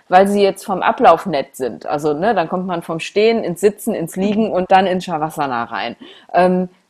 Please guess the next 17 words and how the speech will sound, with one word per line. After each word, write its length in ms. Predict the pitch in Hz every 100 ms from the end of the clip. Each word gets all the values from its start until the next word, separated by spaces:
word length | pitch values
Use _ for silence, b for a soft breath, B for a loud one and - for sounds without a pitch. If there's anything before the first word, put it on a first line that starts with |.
| _ _ -
was 260 | 175 190
sich 120 | 180 -
schön 220 | 208 208
anfühlt, 560 | - 226 - 240 240 -
aber 280 | 175 202
was 160 | 190 185
vielleicht 720 | - 196 180 156 190 269 -
einfach 340 | 175 185 180 -
von 360 | 196 185 170
den 220 | 175 165
Energien 840 | - 165 160 151 147 165 349 466 214
her 300 | 185 151 90
auch 160 | -
ganz 320 | - 165 156 -
kompliziert 880 | - 156 - 160 - - 147 -
sein 340 | - 98 98 143
kann. 240 | 147 117